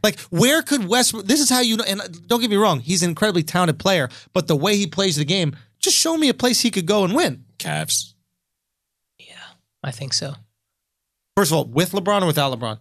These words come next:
Speaker 2: Without.
Speaker 3: With LeBron.
Speaker 2: Oh, I was
Speaker 1: Oh.
Speaker 2: saying without.
Speaker 1: Oh.
Speaker 2: Just
Speaker 3: I'm
Speaker 2: swap
Speaker 3: saying
Speaker 2: him
Speaker 3: with
Speaker 2: out.
Speaker 3: LeBron.
Speaker 1: No, with LeBron, for LeBron would never. LeBron would never let a ball dominant guard, <laughs>
Speaker 2: Yeah, that's
Speaker 1: Isaiah Thomas, come to the team and then do it. Like, Kyrie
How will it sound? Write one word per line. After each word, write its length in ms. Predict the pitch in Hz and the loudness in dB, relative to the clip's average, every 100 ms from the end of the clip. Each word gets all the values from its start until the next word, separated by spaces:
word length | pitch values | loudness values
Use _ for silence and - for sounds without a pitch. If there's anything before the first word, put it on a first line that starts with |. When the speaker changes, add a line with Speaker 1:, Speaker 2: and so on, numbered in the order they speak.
| - | -10
Speaker 2:
Without. 240 | 151 147 | -6 -2
Speaker 3:
With 140 | 139 147 | -2 -2
LeBron. 300 | 110 107 107 - _ - | -4 -4 -6 -14 _ -4
Speaker 2:
Oh, 60 | - | 2
I 140 | 170 | 4
was 100 | 117 | 4
Speaker 1:
Oh. 20 | |
Speaker 2:
saying 200 | 113 87 | 2 -2
without. 380 | 78 76 92 80 | -4 -2 -2 -2
Speaker 1:
Oh. 40 | - | -2
Speaker 2:
Just 180 | - 156 | 2 2
Speaker 3:
I'm 40 | |
Speaker 2:
swap 100 | 120 | 2
Speaker 3:
saying 120 | 104 101 | 0 2
Speaker 2:
him 40 | |
Speaker 3:
with 80 | 101 | 0
Speaker 2:
out. 160 | 92 - | 0 -2
Speaker 3:
LeBron. 200 | 107 98 - - - | -6 -8 -14 -20 -4
Speaker 1:
No, 160 | 156 139 | 0 0
with 260 | 120 175 190 | 0 -2 -2
LeBron, 300 | 165 180 160 | -2 0 0
for 100 | - | -4
LeBron 420 | 143 143 147 156 | -6 -2 0 2
would 120 | 147 147 | 0 0
never. 340 | 151 127 104 _ _ _ _ _ _ | 0 -2 -6 _ _ _ _ _ _
LeBron 260 | 160 160 180 | 0 2 2
would 140 | 165 | 0
never 340 | 156 165 185 175 | -2 -2 0 0
let 160 | 170 | 0
a 60 | 156 | 0
ball 260 | 123 156 156 | 0 0 2
dominant 460 | 147 147 147 135 | 0 0 0 -2
guard, 320 | 135 139 139 - | 0 2 2 0
<laughs> 40 | |
Speaker 2:
Yeah, 60 | 170 127 | -2 2
that's 260 | 185 160 | 2 2
Speaker 1:
Isaiah 420 | 151 151 156 156 143 | 0 0 2 2 2
Thomas, 500 | 156 151 147 151 - - _ _ _ _ _ _ _ - | 2 2 2 2 -2 -8 _ _ _ _ _ _ _ -2
come 260 | 185 165 | 0 0
to 100 | 156 | 0
the 80 | 165 | 0
team 420 | 156 175 165 151 151 | 0 0 2 2 0
and 120 | 147 | 0
then 140 | 135 127 | 2 4
do 200 | 147 135 | 4 4
it. 100 | 120 | 2
Like, 200 | 135 - - _ - | -4 -4 -20 _ -2
Kyrie 540 | 180 196 254 233 190 | 0 2 4 2 2